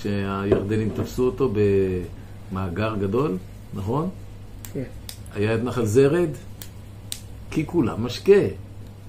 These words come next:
Speaker 1: ומה התיאור? כגן השם,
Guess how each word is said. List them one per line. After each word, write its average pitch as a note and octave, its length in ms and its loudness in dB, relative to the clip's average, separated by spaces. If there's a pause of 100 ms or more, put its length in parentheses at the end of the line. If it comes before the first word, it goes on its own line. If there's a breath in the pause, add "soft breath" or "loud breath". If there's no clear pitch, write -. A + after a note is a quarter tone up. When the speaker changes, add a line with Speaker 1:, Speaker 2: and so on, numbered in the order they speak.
(340)
Speaker 1:
ומה G#2+ 320 4
התיאור? A#2 480 4 (1900)
כגן C3+ 460 8
השם, G#2+ 400 4